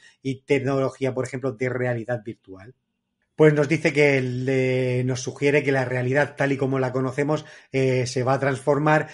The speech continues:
y que será necesario generar nuevas estrategias para el dos mil veintidós en esta línea. Estas tendencias o estrategias nos habla de comunicación interna y nos dice, pues, que deriva-, derivado de las circunstancias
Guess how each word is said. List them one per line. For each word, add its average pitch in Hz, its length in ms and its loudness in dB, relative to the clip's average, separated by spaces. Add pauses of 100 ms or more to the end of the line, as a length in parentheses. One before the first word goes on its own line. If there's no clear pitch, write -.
(180)
y 147 100 -2
que 139 120 0
será 147 280 4
necesario 143 640 0
generar 139 460 0
nuevas 143 560 0
estrategias 139 800 -2 (360)
para 147 240 6
el 143 80 2
dos 127 180 0
mil 135 160 -2
veintidós 135 640 -2
en 127 140 -2
esta 123 220 -6
línea. 107 360 -10 (320)
Estas 143 340 0
tendencias 160 640 0
o 131 200 2
estrategias 131 580 -2
nos 135 200 -4
habla 127 200 0
de 143 160 -2
comunicación 120 640 -4
interna 175 560 0 (400)
y 147 140 2
nos 151 140 2
dice, 147 200 0
pues, 147 160 -2
que 135 120 -2
deriva-, 127 380 0
derivado 123 460 -2
de 127 80 -2
las 127 160 -4
circunstancias 127 720 -6